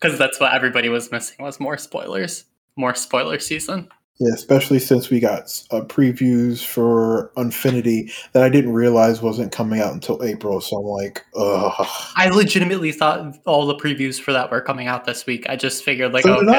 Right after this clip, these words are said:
Speaker 1: this
Speaker 2: I.
Speaker 1: is the start of it, and it'll be over by the end of the week."
Speaker 2: <laughs>
Speaker 1: But no, apparently,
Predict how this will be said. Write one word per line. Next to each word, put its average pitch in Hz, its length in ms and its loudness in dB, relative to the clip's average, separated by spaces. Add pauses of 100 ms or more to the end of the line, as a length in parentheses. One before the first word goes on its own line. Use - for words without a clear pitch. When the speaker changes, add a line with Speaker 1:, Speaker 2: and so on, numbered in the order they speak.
Speaker 1:
this 127 140 4
Speaker 2:
I. - 20 0
Speaker 1:
is 143 80 -2
the 135 80 -2
start 131 320 0
of 120 100 -2
it, 123 220 0
and 123 320 -2
it'll 127 240 0
be 120 180 -2
over 117 220 0
by 120 140 -2
the 123 120 -2
end 147 120 0
of 151 80 -2
the 175 120 2
week." 175 360 -2 (180)
Speaker 2:
<laughs> - 160 -2
Speaker 1:
But 131 260 2
no, 185 420 6 (520)
apparently, 156 640 -4